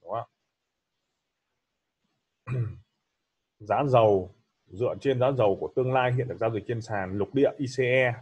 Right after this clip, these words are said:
tôi có thể giao dịch ở tài khoản nào, đúng không ạ? Chúng ta có thể dựa vào giao dịch. Có tính phí qua đêm hay không? À, không có tính phí qua đêm nhé.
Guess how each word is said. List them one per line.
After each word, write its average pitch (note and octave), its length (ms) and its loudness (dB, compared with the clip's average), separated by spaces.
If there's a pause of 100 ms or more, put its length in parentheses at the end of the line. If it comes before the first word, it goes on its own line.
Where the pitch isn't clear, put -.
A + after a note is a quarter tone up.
(120)
tôi C3+ 100 -2
có C#3+ 120 0
thể A2+ 60 0
giao G2+ 120 2
dịch A2 180 -4
ở D2+ 280 -8
tài F#2+ 160 -4
khoản E2+ 180 -10
nào, G2 340 0
đúng F#2 100 -8
không A2+ 100 -2
ạ? D#2 120 -10
Chúng A2 100 -20
ta A2 180 -4
có A2+ 160 -6
thể G#2+ 60 -6 (280)
dựa G#2 200 -8
vào F2 100 -8
giao G2+ 120 -6
dịch. F#2+ 160 -4 (1160)
Có A2 140 -4
tính B2 200 -4
phí C#3+ 160 2
qua C#3 120 6
đêm C#3 180 6
hay C3 80 0
không? C3 320 0
À, F2+ 100 -4
không D3+ 280 0
có C3 120 2
tính C3 160 -4
phí C3+ 140 -4
qua C3 100 2
đêm C3 240 2
nhé. C3+ 100 -4